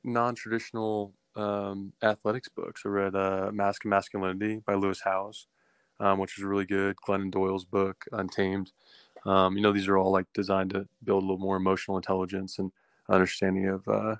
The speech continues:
of the world around me. So, um, you know, those are all books I've been, I've been reading over the last, say, six months or so, and, uh, have definitely, I think, grown a lot from my, uh,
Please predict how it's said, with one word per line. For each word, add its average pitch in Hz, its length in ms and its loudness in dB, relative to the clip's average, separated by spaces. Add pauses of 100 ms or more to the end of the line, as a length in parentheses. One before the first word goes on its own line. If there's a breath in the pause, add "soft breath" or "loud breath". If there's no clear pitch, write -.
(120)
of 104 120 -6
the 101 80 0
world 104 180 2
around 107 280 0
me. 113 80 -6
So, 110 280 -2 (640 loud breath)
um, 98 460 6
you 120 60 6
know, 117 80 8
those 110 200 6
are 107 120 4
all 98 320 2
books - 200 -4
I've 95 140 0
been, 95 240 -8 (160)
I've 92 160 -2
been 98 80 -4
reading 95 260 -2
over 92 100 -2
the 98 60 -2
last, 90 240 0
say, 101 100 0
six - 280 -12
months 92 260 -8
or 92 60 -12
so, 92 320 0 (480)
and, 95 240 2
uh, 92 340 4
have 95 200 -6
definitely, 98 500 -2 (220)
I 110 80 -2
think, 107 160 2
grown 95 320 4
a 92 40 0
lot 92 380 0 (100)
from - 220 -6
my, 110 160 -4
uh, 113 280 -8